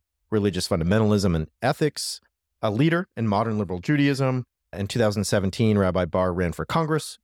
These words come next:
only the third rabbi in this country ever to do so. Uh, so there's a lot to talk about, and, uh, I think we're gonna have a, a really rich discussion. Let, let's start with A U and the somewhat recent formation of the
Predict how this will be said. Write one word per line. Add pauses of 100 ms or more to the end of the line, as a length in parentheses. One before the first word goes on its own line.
(140)
only
the
third
rabbi
in
this
country
ever
to
do
so. (440)
Uh,
so
there's
a
lot
to
talk
about, (320)
and,
uh,
I
think
we're
gonna
have
a,
a
really
rich
discussion. (420)
Let,
let's
start
with
A
U (400)
and
the
somewhat
recent
formation
of
the